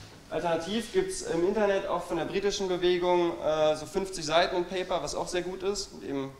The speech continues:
frei verfügbar. Und ein bisschen spezifischer von Josef Huber, auch ein Internetdokument, Vollgeld in der Kritik,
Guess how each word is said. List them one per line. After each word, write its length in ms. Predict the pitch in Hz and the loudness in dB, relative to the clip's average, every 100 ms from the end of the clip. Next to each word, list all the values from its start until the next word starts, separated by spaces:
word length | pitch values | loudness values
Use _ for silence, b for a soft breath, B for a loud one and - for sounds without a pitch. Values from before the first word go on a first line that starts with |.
| - | -6
frei 100 | 147 | -4
verfügbar. 640 | 147 147 143 185 202 202 202 - - - - - - - | -4 -6 -8 -4 -4 -4 -8 -14 -20 -20 -18 -16 -16 -8
Und 320 | 165 175 180 | 0 2 2
ein 240 | 175 - 156 | 0 -4 -6
bisschen 240 | 175 196 | -2 -2
spezifischer 840 | - 170 - 202 208 202 202 190 | -2 -6 -6 -6 -4 -2 2 2
von 180 | 190 175 | 2 -2
Josef 320 | 175 175 165 | -2 -2 -4
Huber, 440 | 190 180 180 175 175 | -6 0 2 2 -2
auch 160 | 175 | -2
ein 220 | 185 165 - | 0 -2 -2
Internetdokument, 760 | 180 170 160 170 165 160 156 | -2 -2 -2 -2 0 0 -2
Vollgeld 380 | - 160 160 156 | -2 -2 0 -2
in 60 | 143 | -2
der 100 | 139 | -4
Kritik, 420 | 147 190 190 | -6 -4 -6